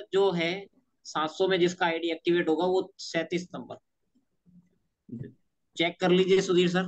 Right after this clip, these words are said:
Speaker 2: हाँ, अभी मैं स्क्रीन शेयर करके live ही करा दे रहा हूँ, इसमें सब लोग देखेंगे कि हाँ, ये number, ये नंबर, ये number है, ठीक है। ये जो है थर्टी एट था, थर्टी नाइन में था कौन?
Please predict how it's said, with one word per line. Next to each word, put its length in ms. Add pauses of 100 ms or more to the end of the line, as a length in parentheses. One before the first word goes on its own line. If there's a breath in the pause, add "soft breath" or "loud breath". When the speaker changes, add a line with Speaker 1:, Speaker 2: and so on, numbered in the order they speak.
(760)
Speaker 2:
हाँ, 160
अभी 100
मैं 200
स्क्रीन 240
शेयर 240
करके 240
live 280
ही 80
करा 340
दे 240
रहा 140
हूँ, 160
इसमें 160
सब 280
लोग 280
देखेंगे 440
कि 80
हाँ, 260
ये 220
number, 340
ये 140
नंबर, 360
ये 160
number 280
है, 140 (540 soft breath)
ठीक 140
है। 220 (560)
ये 200
जो 160
है 380
थर्टी 480
एट 280
था, 120
थर्टी 240
नाइन 160
में 200
था 240
कौन? 260